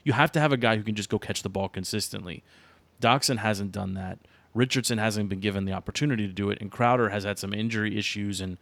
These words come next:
just consistency problems. But this, the Redskins,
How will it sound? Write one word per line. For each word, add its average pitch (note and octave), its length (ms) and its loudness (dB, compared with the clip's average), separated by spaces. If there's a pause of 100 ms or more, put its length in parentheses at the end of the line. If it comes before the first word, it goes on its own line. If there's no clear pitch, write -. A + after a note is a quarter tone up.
(300)
just - 180 0
consistency A2 580 -2
problems. F#2+ 360 -8
But G2 200 -8
this, D3+ 240 2 (460)
the G#2 100 -2
Redskins, B2+ 640 4